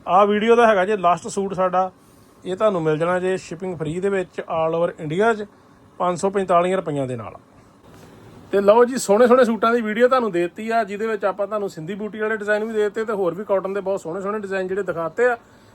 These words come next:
ਜਲਦੀ ਜਲਦੀ ਬੁੱਕ ਕਰ ਲਿਓ, ਇਹ ਤੋਂ ਪਹਿਲਾਂ ਕਿ ਸਟਾਕ ਖਤਮ ਹੋ ਜਾਏ, ਤੁਸੀਂ ਲੇਟ ਹੋ ਜਾਓ। ਸੋ ਸੋਹਣੇ ਸੋਹਣੇ ਸੂਟ ਜਿਹੜੇ ਜੇ ਤੁਸੀਂ ਲੈ ਸਕਦੇ ਜੇ, ਰੇਟ ਸਿਰਫ ਉਹੀ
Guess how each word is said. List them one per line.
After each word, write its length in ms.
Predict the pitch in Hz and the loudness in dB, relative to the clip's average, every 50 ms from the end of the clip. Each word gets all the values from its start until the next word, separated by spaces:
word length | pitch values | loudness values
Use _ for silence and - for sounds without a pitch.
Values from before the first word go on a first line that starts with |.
| _ _ _ - | _ _ _ -4
ਜਲਦੀ 240 | 151 175 196 220 | 0 0 0 2
ਜਲਦੀ 200 | 233 247 262 269 | 2 2 2 2
ਬੁੱਕ 220 | 262 214 220 208 202 | 2 0 0 0 0
ਕਰ 200 | 196 220 220 214 | 2 2 2 4
ਲਿਓ, 140 | 220 240 240 | 4 4 2
ਇਹ 60 | 233 | 2
ਤੋਂ 140 | 233 240 233 | 2 -2 -2
ਪਹਿਲਾਂ 260 | 208 196 196 208 214 | -2 -2 -2 -2 -2
ਕਿ 80 | 226 | -2
ਸਟਾਕ 300 | - - - 185 175 175 | -4 -4 -2 -2 -2 -2
ਖਤਮ 240 | 165 170 160 196 214 | -2 -6 -6 -4 -2
ਹੋ 100 | 233 226 | -2 -2
ਜਾਏ, 120 | 202 202 202 | -2 -4 -4
ਤੁਸੀਂ 220 | 202 196 180 185 | -4 -6 -6 -6
ਲੇਟ 260 | 170 147 151 165 175 | -4 -4 -4 0 4
ਹੋ 100 | 240 247 | 4 4
ਜਾਓ। 220 | 226 214 214 196 - _ _ _ _ _ _ _ | 4 4 2 -2 -4 _ _ _ _ _ _ _
ਸੋ 360 | - - - 180 190 208 220 | -20 -8 -2 0 2 2 2
ਸੋਹਣੇ 360 | 214 - - - 175 208 226 190 | 0 -2 -4 -4 -4 -2 -2 0
ਸੋਹਣੇ 200 | 196 208 214 190 | -2 -2 -2 -4
ਸੂਟ 240 | 156 185 180 170 | -4 -6 -6 -6
ਜਿਹੜੇ 160 | 175 175 175 185 | -6 -6 -6 -8
ਜੇ 80 | 180 | -8
ਤੁਸੀਂ 220 | 160 165 160 170 175 | -8 -8 -8 -8 -6
ਲੈ 180 | 165 143 139 | -6 -6 -6
ਸਕਦੇ 300 | 135 - 139 139 143 147 | -6 -8 -10 -10 -10 -10
ਜੇ, 200 | 139 147 151 151 | -10 -8 -8 -10
ਰੇਟ 380 | 143 - 151 160 170 180 170 - | -10 -8 -8 -6 -6 -6 -8 -10
ਸਿਰਫ 340 | - - - 180 - - 160 | -12 -12 -12 -12 -10 -8 -8
ਉਹੀ 280 | 156 156 180 185 190 | -6 -6 -6 -8 -10